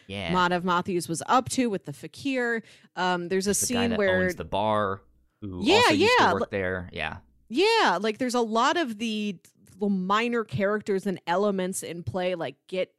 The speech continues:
Speaker 2: really wrapped up tightly with each other. Like, the villain of the piece, you know, is the math teacher at the kids' school. Like, everything's so connected,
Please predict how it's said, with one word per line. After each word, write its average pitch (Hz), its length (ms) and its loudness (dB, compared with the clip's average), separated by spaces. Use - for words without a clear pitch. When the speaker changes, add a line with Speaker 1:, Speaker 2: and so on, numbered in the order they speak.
Speaker 2:
really 190 360 -4
wrapped 160 480 -6
up 170 180 -4
tightly 202 580 -8
with 208 180 -4
each 202 180 -6
other. 214 260 -2
Like, 185 140 -2
the 185 100 -2
villain 208 340 -2
of 185 60 -4
the 185 80 -6
piece, 185 440 -6
you 320 120 -2
know, 247 80 2
is 269 140 -2
the 285 180 2
math 247 380 0
teacher 254 400 -2
at 214 120 0
the 214 60 2
kids' 202 460 2
school. 208 720 2
Like, 233 260 -2
everything's 302 640 -2
so 269 300 4
connected, 247 580 0